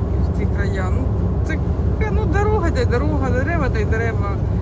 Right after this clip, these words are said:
Короче, ничего не сравнится с Калифорнией. Я когда ездила до батьків в Калифорнию, мы... я не могла любоваться,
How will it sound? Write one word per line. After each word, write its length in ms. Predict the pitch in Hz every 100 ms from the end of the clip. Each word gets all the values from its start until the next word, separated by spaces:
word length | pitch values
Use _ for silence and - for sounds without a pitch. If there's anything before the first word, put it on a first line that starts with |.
| - - -
Короче, 300 | - - -
ничего 640 | 254 262 302 - - 302 277
не 140 | 240
сравнится 680 | - 226 233 254 247 220 202
с 560 | - - 202 202 202
Калифорнией. 640 | - - - - - - - - - - - - - - - - -
Я 100 | 233
когда 200 | 208 -
ездила 500 | - 185 - - - -
до 60 |
батьків 400 | - - - -
в 180 | - -
Калифорнию, 720 | - - - 190 - - - - - - - - - - -
мы... 300 | - - - - - - - - - - - - - - -
я 80 | 277
не 100 | 285
могла 380 | 254 240 233 202
любоваться, 840 | - - - - - - 190